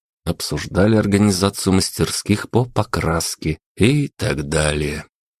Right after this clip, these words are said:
Кассия в этой дискуссии далее принимала опосредованное участие, больше наблюдала уставшим взглядом. Ей было и страшно, и приятно.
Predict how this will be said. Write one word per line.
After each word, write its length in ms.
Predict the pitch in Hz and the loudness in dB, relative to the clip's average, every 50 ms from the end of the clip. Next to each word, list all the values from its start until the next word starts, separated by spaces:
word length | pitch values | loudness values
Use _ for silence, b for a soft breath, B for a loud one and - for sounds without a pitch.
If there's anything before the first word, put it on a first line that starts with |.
| _ _ _ _ _ - | _ _ _ _ _ -2
Кассия 440 | - 139 147 - - - 80 78 | 0 0 0 -2 0 2 2 2
в 60 | 71 80 | 4 2
этой 180 | 76 - 80 | 2 2 2
дискуссии 680 | 80 82 98 - - - - 76 - - - - 78 73 | 2 2 0 -2 0 -2 -2 -2 -2 -2 -4 -4 -4 -4
далее 360 | 71 73 101 113 127 123 123 | -2 0 0 2 2 2 2
принимала 520 | 123 - - 110 104 104 104 104 98 95 95 | 2 2 2 2 4 4 4 4 4 2 2
опосредованное 880 | 87 - - - - - 85 95 107 104 104 95 101 98 95 95 95 92 | 0 -2 -4 -4 -2 0 0 2 2 2 2 2 4 4 4 4 4 2
участие, 720 | 95 101 - - 123 107 - - - - - - - - - _ _ _ _ _ | 2 0 0 -2 -2 -2 -2 -4 -6 -8 -10 -10 -10 -10 -14 _ _ _ _ _
больше 380 | - 92 127 131 - - - 104 | 0 2 2 2 0 0 0 2
наблюдала 720 | 113 113 107 117 117 123 110 104 120 123 117 101 82 82 | 2 4 4 4 2 2 2 2 2 2 2 2 0 0
уставшим 600 | 80 - - - - 76 - - - 85 82 78 | -2 -4 -4 -4 -4 -4 -4 -2 0 2 2 2
взглядом. 640 | 78 78 78 85 80 85 90 87 71 69 69 - - _ _ _ _ _ _ _ _ _ - | 0 0 0 2 2 2 0 0 -2 -6 -8 -10 -14 _ _ _ _ _ _ _ _ _ -4
Ей 260 | 87 95 117 135 127 | 0 2 2 2 2
было 260 | 113 131 127 123 127 | 2 4 4 4 4
и 100 | 123 117 | 4 2
страшно, 680 | - - - - 78 85 95 104 101 - - - 90 | 0 -2 -2 0 0 2 0 0 -2 -2 0 2 2
и 160 | 82 87 101 - - | 4 4 2 0 0
приятно. 880 | - - 92 90 85 85 87 87 87 85 80 - - 78 73 69 - | 0 2 2 4 4 4 4 2 2 0 -2 -4 -6 -8 -8 -8 -10